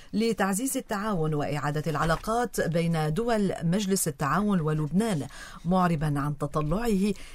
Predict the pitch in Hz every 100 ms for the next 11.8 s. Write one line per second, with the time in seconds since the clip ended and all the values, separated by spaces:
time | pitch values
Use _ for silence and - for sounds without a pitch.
0 | - 233 214 - 202 208 254 277 208 160
1 | 151 139 165 180 160 185 233 175 151 139
2 | 139 151 165 214 202 180 - - 214 285
3 | 277 277 269 285 220 156 147 139 135 -
4 | 135 151 160 185 180 170 196 240 233 165
5 | 180 208 208 202 175 151 143 156 190 -
6 | 196 165 139 143 185 190 170 165 170 214
7 | 170 135 - - - - 214 240 240 254
8 | 190 151 143 214 208 208 175 117 104 143
9 | - 156 139 156 190 185 202 220 220 -
10 | 226 - 202 - 143 139 - 214 151 143
11 | 233 - 226 - 226 220 202